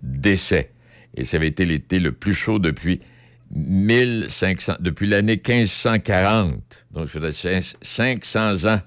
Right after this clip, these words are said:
qu'il n'y avait pas fait chaud de même en Europe. On est en deux mille trois. Canicule en Russie en deux mille dix, avec température maximale, euh, maintenue à trente-sept degrés, cinquante-six mille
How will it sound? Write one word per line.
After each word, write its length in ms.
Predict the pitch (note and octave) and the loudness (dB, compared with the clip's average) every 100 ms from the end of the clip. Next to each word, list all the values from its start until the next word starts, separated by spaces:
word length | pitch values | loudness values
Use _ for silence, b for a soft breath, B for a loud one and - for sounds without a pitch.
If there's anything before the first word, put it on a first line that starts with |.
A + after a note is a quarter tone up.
| _ - | _ -8
qu'il 100 | C#2+ | -6
n'y 60 | |
avait 100 | C#2+ | -4
pas 140 | E2+ E2+ | -4 -4
fait 200 | - E2 | -4 -6
chaud 220 | - E2+ | -4 -4
de 60 | |
même 160 | D#2+ F2 | -4 -4
en 100 | D#2 | -2
Europe. 360 | D2+ D#2 D2+ - b b b b | 0 0 -2 -6 b b b b
On 40 | |
est 100 | - | -8
en 100 | D2 | -4
deux 140 | D2 F2+ | -2 0
mille 180 | E2 D2+ | -2 -4
trois. 340 | D2 D#2+ - b b b b - | -2 0 -2 b b b b -2
Canicule 460 | G#2+ B2 G#2 D3+ | 0 0 2 2
en 100 | B2+ | 2
Russie 400 | A2+ A#2 G#2 D3 | 2 2 0 0
en 100 | C3+ | 2
deux 180 | G2+ A#2+ | 2 2
mille 240 | A#2 G#2 D2+ | 2 0 -2
dix, 540 | D2 C3+ B2 - - | 0 0 0 -2 -4
avec 220 | F2+ F2+ | -4 -2
température 560 | G#2 G2 G2+ F#2+ - A2 | -2 0 0 0 0 0
maximale, 720 | G2+ F#2 - F#2+ G#2 G#2+ G2+ | 0 -2 -2 0 2 2 2
euh, 300 | F2+ D#2+ D#2 | 2 0 -2
maintenue 460 | E2 F#2+ - A2 G#2 | 0 -2 -2 0 0
à 80 | |
trente-sept 580 | - F#2+ G#2 - A2 G#2 | 0 0 0 0 0 2
degrés, 380 | F2 E2 E2 G#2 | 0 0 0 0
cinquante-six 800 | - C3 B2 G#2+ A2 F#2 - G2+ | -2 0 0 2 0 0 -2 0
mille 320 | G2+ A2 G2+ | 2 4 2